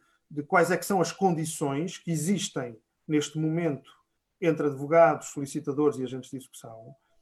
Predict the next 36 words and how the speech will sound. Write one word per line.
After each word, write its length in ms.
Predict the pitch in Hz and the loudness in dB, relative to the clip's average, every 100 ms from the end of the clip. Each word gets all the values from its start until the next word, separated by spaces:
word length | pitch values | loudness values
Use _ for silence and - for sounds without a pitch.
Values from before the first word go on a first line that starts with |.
| _ _ _ | _ _ _
para 300 | 160 160 180 | 2 4 2
que, 600 | 180 180 180 196 214 220 | 0 -2 2 4 4 0
eh, 420 | 196 180 175 170 - | -4 -2 -4 -6 -2
uma 240 | 160 165 | 0 2
mudança 840 | 170 180 170 202 175 160 - 123 113 _ _ _ _ | 2 2 2 2 2 -2 -6 -8 -8 _ _ _ _
da 460 | 139 127 143 139 135 | -8 0 2 2 0
atual 240 | 139 127 | 0 -2
situação, 500 | - - 147 - 254 | -4 -8 -6 -2 -2
que 100 | 220 | 0
é 60 | 143 | 0
gravosa, 640 | 147 139 127 147 233 233 | 0 2 -2 -2 -4 -2
indiscutivelmente, 880 | 151 143 - - 135 120 120 190 202 | -2 -4 -8 -8 -6 -6 -4 -6 -4
não 220 | 147 131 | -8 -6
há, 180 | 127 123 - | -6 -6 -6
não 200 | 147 151 | 0 2
há 80 | 143 | 2
como, 500 | 151 135 127 123 113 _ _ _ | 0 -4 -6 -8 -12 _ _ _
não 80 | 147 | -2
há 60 | 139 | -2
como 420 | 135 135 127 123 | -2 -4 -4 -6
negar 340 | 131 139 135 | -2 2 2
isso, 380 | 127 - 160 175 - - _ - | 0 -8 -10 -12 -14 -20 _ -4
ahm, 600 | 180 175 170 170 165 165 165 - | 0 2 2 -2 -6 -8 -12 -2
eh, 260 | 170 165 | 2 2
de 180 | 147 143 | -2 -8
que 160 | 143 175 | -2 -2
esta 220 | 170 180 | -2 -4
situação 540 | - 180 190 - 202 | -8 -6 -4 -2 -4
possa 400 | 202 208 208 - | -2 -2 -2 -6
ser, 340 | 202 - 208 208 | -4 0 2 4
eh, 1200 | 214 220 - _ _ 196 190 190 190 196 202 - | 4 4 0 _ _ -6 -4 -2 -4 -4 -6 -2
alterada, 680 | 175 170 196 208 240 285 285 | 2 4 6 4 4 0 -2
alterando 420 | 214 208 208 220 | -2 0 0 0
o 60 | 240 | -2
próprio 480 | 214 202 202 240 233 | -2 -2 -2 -4 -2
regime, 800 | 214 175 175 196 208 220 233 | -4 -2 2 4 4 4 2